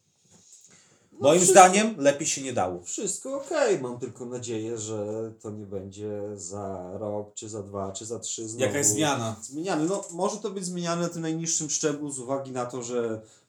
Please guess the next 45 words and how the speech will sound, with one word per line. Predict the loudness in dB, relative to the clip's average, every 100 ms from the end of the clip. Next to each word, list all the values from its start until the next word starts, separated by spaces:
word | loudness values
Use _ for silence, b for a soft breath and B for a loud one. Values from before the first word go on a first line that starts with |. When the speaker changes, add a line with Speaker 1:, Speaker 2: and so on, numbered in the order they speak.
| -4
Speaker 1:
być | 0
może | 2 2
już | 0
za | 0
dużo | 0 0 -2
tych | -6
drużyn | -2 -2 0
w | -4
A-klasie | 0 2 2 0
się | -6
pojawi. | -6 -2 -2 -2
Speaker 2:
No, | -2
Speaker 1:
Wtedy | 2 4
Speaker 2:
może | 6 6
Speaker 1:
można | 6 2
Speaker 2:
tak. | 0
Speaker 1:
jakieś | -6
ruchy | -6 -6 -6 -4 0
Speaker 2:
Wtedy | 4 6
można | 6 6
na | 4
Speaker 1:
wykonać, | 2 0
Speaker 2:
przykład | 0 0
Speaker 1:
nie? | 0
Speaker 2:
dwie | 4 4
Speaker 1:
Bo |
Speaker 2:
A-klasy | 4 0 0 0 -2
zrobić, | -2 -2 0
Speaker 1:
bo | 2
jest, | 2
Speaker 2:
tak? | 2
Speaker 1:
jest | 0 0 -4
jeszcze | -6 -4
mnóstwo | -4 -4 -2 0 0 -4 -2 -2 -2 -6 -10 -12 -12 -14 -18 _
miast, | -10 -4 -2 -2 -4
miejscowości, | -8 -6 -8 -6 -6 -4 -6 -8 -12
gdzie | -10 -10
kluby | -4 -4 -2 -2
były | -2 2 2
całkiem | 2 -4 -6 -12
niedawno, | -10 -6 -6 -8 -12 -12 -10
a |
ich | -10 -10 -8
nie | -4 -2
ma. | -4 -8